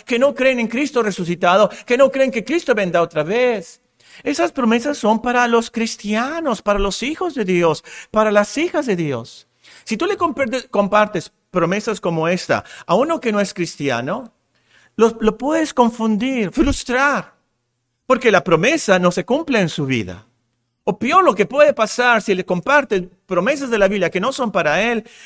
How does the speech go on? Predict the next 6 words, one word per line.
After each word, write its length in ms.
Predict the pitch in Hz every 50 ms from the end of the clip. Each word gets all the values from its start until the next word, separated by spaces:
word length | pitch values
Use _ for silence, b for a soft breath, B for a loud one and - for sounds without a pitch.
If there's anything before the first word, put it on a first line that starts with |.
| B B
entonces 720 | - 240 233 233 254 247 254 226 - 233 226 208 - - - -
los 160 | 214 208 190
vas 260 | 190 208 220 220 -
a 60 | 226
endurecer 640 | 220 214 202 196 185 185 - - 233 269 311 339 302
más 480 | 269 214 139 - - - - _ _